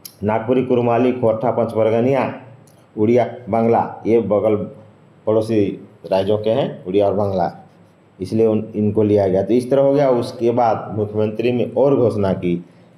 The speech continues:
जिनके बारे आप लोग को मैं बता रहा हूँ। मुख्यमंत्री ने क्या घोषणा की, तो देखिए मुख्यमंत्री ने क्या घोषणा की है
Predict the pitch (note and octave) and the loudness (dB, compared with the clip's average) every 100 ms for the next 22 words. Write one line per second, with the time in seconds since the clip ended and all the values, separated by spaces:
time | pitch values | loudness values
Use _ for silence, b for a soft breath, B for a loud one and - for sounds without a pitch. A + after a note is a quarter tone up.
0 | - F#2 G2+ F#2 G#2 G#2 G2+ F#2 G2 F#2+ | -8 0 0 2 2 4 2 0 0 -2
1 | F#2+ G2+ A#2+ - - - F2 F2 G2 F#2 | 0 -2 -2 -8 -20 -8 -4 0 0 0
2 | F2+ F2 F2 F#2+ F#2 G#2 G#2 G#2+ G#2+ G#2 | -2 -4 -4 -4 -2 -2 0 0 0 0
3 | A2+ A#2 A2+ A2+ A#2 A#2+ B2 D3+ F3+ - | 0 2 2 0 0 0 0 0 -2 -8
4 | - - - F#2+ F2 G#2 A2+ G#2+ F#2 - | -20 -20 -6 -6 -2 -2 -2 0 0 0
5 | - F2+ F#2 - F#2+ F#2+ F#2 G2+ G#2+ G#2+ | -8 -8 -8 -6 -2 -2 0 2 2 0
6 | G#2+ G#2 G#2+ G2+ G#2 G#2 G#2 G#2 A2 A#2+ | -2 0 0 0 0 0 -4 -2 0 0
7 | F3+ - | 0 -6